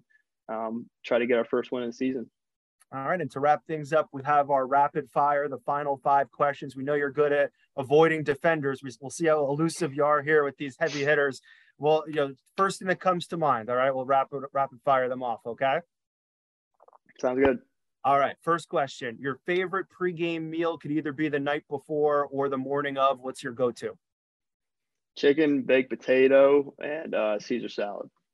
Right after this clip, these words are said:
Speaker 2: Okay. Your favorite player to watch play could be currently or even from the past.
Speaker 1: Drew Brees.
Speaker 2: Okay. Now, we, we talked about,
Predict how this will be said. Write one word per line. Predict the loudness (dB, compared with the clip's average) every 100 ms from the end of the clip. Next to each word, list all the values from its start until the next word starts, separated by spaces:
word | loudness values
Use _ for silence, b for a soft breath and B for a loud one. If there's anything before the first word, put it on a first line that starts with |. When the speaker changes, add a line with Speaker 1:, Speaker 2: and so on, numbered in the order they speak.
| _ _ _ _
Speaker 2:
Okay. | -8 0 0 0 _ _ _ -8
Your | -6
favorite | -2 2 2 2 -2 -2
player | -2 0 0
to | -4 -6
watch | 0 2 2 -2
play | _ 0 0 0
could | -4 -6
be | -4 -4 -4
currently | -4 -2 -2 -4 -6 -4
or | -2
even | 0 -2 -4
from | -6 -8
the |
past. | -4 -2 -4 -8 -20 _ _ _ _ _ _ _ _ _
Speaker 1:
Drew | 0 0
Brees. | 2 -4 -6 -16 _ _ _ _ _ _ _ _ _ _
Speaker 2:
Okay. | -4 -4 _ _ _
Now, | 0 2
we, | 2 0 -2
we | -2
talked | 2 2 2
about, | 0 4 6 6 4